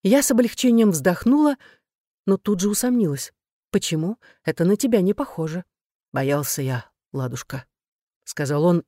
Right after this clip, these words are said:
и глаза отвёл. «Увидеть тебя с этим. Тогда уже не переиграешь. А так, может, смог бы справиться, не думать,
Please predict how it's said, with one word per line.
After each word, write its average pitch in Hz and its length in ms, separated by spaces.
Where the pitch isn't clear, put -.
и 151 80
глаза 139 380
отвёл. 131 380
«Увидеть 151 420
тебя 151 260
с 139 100
этим. 135 360
Тогда 170 300
уже 185 160
не 175 100
переиграешь. 160 760
А 143 80
так, - 440
может, 170 200
смог 170 340
бы 147 220
справиться, 175 800
не 143 120
думать, 135 300